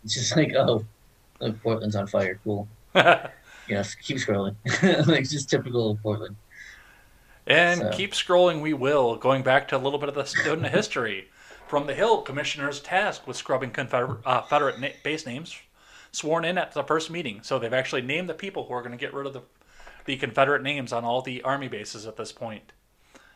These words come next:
Speaker 2: Uh, members
Speaker 1: Oh my
Speaker 2: of a
Speaker 1: God.
Speaker 2: congressionally mandated commission tasked with planning on how to rename Confederate named military bases were sworn in Tuesday at the group's first meeting, the Army said.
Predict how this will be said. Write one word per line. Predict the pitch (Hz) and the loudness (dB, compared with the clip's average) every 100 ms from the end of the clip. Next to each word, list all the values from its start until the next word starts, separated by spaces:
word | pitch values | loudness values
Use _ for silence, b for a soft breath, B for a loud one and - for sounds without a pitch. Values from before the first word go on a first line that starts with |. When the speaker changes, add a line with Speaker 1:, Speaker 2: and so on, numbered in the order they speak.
| b b _ _ | b b _ _
Speaker 2:
Uh, | 123 123 | -2 -2
members | 117 123 104 139 | 0 0 0 0
Speaker 1:
Oh | |
my | 107 | -2
Speaker 2:
of | 95 | -2
a | |
Speaker 1:
God. | 92 | 0
Speaker 2:
congressionally | 135 131 139 123 | 0 0 -6 -6
mandated | 123 131 117 117 | -6 -6 -8 -8
commission | 127 131 139 120 | -6 -4 -4 -4
tasked | 139 139 135 | -2 -2 -2
with | 139 - | -8 -6
planning | 143 131 123 | -4 -4 -4
on | |
how | 117 139 | -2 -2
to | |
rename | 127 143 147 143 | -2 -6 -10 -8
Confederate | 135 135 143 156 | -6 -2 0 0
named | 135 131 | -2 -4
military | 160 214 131 113 | -4 -2 -2 0
bases | 110 - 117 110 B B B - | -2 -4 -10 -12 B B B 4
were | 190 | 4
sworn | 233 240 226 220 | 4 4 2 2
in | 190 | -4
Tuesday | 214 208 - 117 113 | -8 -8 -4 -2 -2
at | 127 | -4
the | |
group's | 135 135 135 | -4 -8 -8
first | - 175 175 | -4 -4 -4
meeting, | 165 165 175 175 - | -8 -8 -10 -12 -6
the | 127 | -2
Army | 123 123 | -2 -2
said. | 117 - 113 98 87 | -8 -2 -2 -2 -8